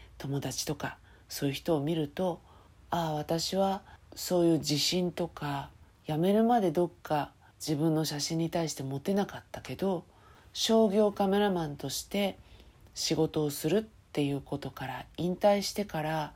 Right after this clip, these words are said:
作品の方でも少し認められて賞をいただけたりもしましたし、こうやって仕事がまた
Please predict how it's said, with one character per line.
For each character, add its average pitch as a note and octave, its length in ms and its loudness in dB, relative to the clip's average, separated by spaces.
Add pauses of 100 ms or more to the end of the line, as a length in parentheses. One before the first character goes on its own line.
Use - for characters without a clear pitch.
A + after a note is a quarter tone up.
(920)
作 - 380 -2
品 F#3+ 260 2
の G3+ 120 2
方 G#3+ 220 2
で F3 100 0
も G3+ 320 0 (360)
少 - 280 -2
し G#3+ 140 -2
認 C3+ 260 -4
め C3+ 140 -4
ら C3 120 -4
れ C3 100 -6
て - 140 -8
賞 D3 340 2
を B2 80 -4
い A#2+ 60 -8
た B2+ 140 -6
だ B2+ 120 -6
け C3+ 120 -8
た C3+ 140 -8
り C3+ 140 -10
も B2+ 240 -16 (140)
し - 160 -8
ま C#3+ 160 -2
し - 100 -10
た B2 160 -10
し、 E3+ 440 -4 (420)
こ E3+ 160 4
う E3+ 60 6
や E3 120 4
っ E3 60 -10 (140)
て E3 300 -2 (100)
仕 - 260 -2
事 D#3+ 280 0
が C#3+ 120 0
ま C3+ 160 -4
た G3+ 360 2